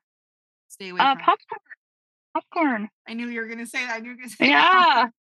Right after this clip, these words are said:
Speaker 2: It counts if it's organic, right? <laughs>
Speaker 1: Yeah,
Speaker 2: You're
Speaker 1: yeah,
Speaker 2: like,
Speaker 1: yeah,
Speaker 2: "That's
Speaker 1: yeah.
Speaker 2: a snack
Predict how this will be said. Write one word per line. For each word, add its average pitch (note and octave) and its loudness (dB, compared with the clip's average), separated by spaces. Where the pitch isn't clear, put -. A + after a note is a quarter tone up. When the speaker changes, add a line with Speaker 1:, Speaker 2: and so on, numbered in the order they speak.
Speaker 2:
It - 4
counts F#4+ 2
if F4+ 0
it's E4 0
organic, C4+ 0
right? B3+ 0
<laughs> D4 -4
Speaker 1:
Yeah, D4 0
Speaker 2:
You're F#4+ 2
Speaker 1:
yeah, E4+ 4
Speaker 2:
like, C#4 -2
Speaker 1:
yeah, C#4 -4
Speaker 2:
"That's - 2
Speaker 1:
yeah. - -
Speaker 2:
a C4+ -2
snack E4 0